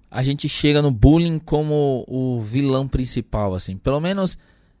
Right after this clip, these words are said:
o que a gente tem visto, né? E aí o Gil até pode falar melhor, né? Da, da imprensa, principalmente, é a questão do bullying, assim. Eu converso, né? Eu, eu faço outros trabalhos e converso com gente que não tem nada a ver com educação. E todo mundo fala, "É, porque é foda, porque no, na escola tem muito bullying, não sei o que lá."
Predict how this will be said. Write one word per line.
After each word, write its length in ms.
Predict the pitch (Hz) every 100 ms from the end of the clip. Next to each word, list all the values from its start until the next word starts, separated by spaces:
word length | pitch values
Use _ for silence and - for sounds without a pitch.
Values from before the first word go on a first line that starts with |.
| -
o 80 | 117
que 80 |
a 40 | 147
gente 200 | 165 165
tem 160 | 160
visto, 380 | 139 170 208 143
né? 280 | 135 139 127
E 80 | 101
aí 280 | 120 123 131
o 40 |
Gil 160 | 113 120
até 140 | 127
pode 300 | 127 131 127
falar 260 | - 123 120
melhor, 260 | 117 135
né? 140 | 180 156
Da, 480 | 117 98 101 101 127
da 280 | 101 110
imprensa, 400 | 170 160 127 196
principalmente, 680 | 190 175 156 143 185 262 160 - - - _
é 460 | - 120 123 123 120
a 40 |
questão 220 | 139 156
do 80 | 196
bullying, 280 | 294 208 160
assim. 160 | 147
Eu 100 | 139
converso, 440 | 165 175 156 180 160
né? 240 | 147 143
Eu, 140 | 117 110
eu 100 | 110
faço 280 | - 127 135
outros 140 | 127
trabalhos 420 | - 123 135 165 156
e 80 |
converso 320 | 147 147 151 170
com 60 |
gente 120 | 180
que 60 | 202
não 100 | 196
tem 140 | 208
nada 180 | 190 208
a 20 |
ver 60 | 220
com 80 | 208
educação. 420 | 208 208 - 156
E 60 | 147
todo 140 | 190
mundo 100 | 208
fala, 200 | 165 131
"É, 80 | 143
porque 160 | -
é 120 | 80 -
foda, 460 | - 113 104 52
porque 140 | - 76
no, 180 | 80
na 120 | 90 95
escola 340 | - 110 104
tem 120 | 101
muito 220 | 98 107
bullying, 400 | 104 85 113 117
não 100 | 104
sei 140 | 98 113
o 20 |
que 140 | -
lá." 240 | 98 110